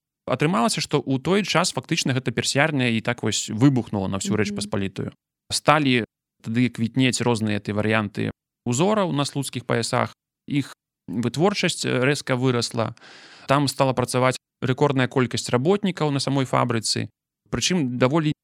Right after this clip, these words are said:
Speaker 1: неблагую партыю зрабіў Леан Маджарскі, калі сюды прыехаў, ён ажаніўся з мясцовай шляхцянкай, хоць явна паходжанне было ў яго бацькі і ў яго самого,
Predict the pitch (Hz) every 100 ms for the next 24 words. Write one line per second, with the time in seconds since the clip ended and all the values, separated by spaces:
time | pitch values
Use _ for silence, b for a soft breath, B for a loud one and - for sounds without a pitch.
0 | _ _ 139 139 135 139 135 156 147 -
1 | 139 143 - 123 120 - _ _ _ 110
2 | 113 123 127 123 107 - _ _ - 107
3 | 123 113 110 107 110 104 - - 110 120
4 | 107 - 113 110 107 107 107 110 117 107
5 | 107 107 - 110 - 110 - 185 220 185
6 | 165 - _ _ - 139 - 139 147 135
7 | 120 143 123 123 117 117 117 110 107 110
8 | 110 113 - - 104 113 113 117 113 117
9 | 117 117 107